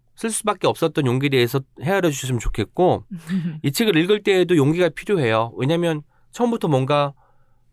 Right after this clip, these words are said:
Speaker 1: 받아들일 준비가 안 됐는데 수위가 높은 표현이 등장하거든요.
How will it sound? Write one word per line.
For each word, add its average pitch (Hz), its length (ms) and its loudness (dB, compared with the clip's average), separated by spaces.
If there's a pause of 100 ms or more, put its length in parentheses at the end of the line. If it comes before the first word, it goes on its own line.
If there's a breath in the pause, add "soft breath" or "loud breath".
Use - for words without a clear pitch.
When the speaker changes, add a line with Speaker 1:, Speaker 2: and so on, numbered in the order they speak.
(100)
Speaker 1:
받아들일 175 420 2
준비가 160 380 0
안 135 60 0
됐는데 127 320 0
수위가 233 300 0
높은 151 260 0
표현이 139 320 0
등장하거든요. 123 880 -4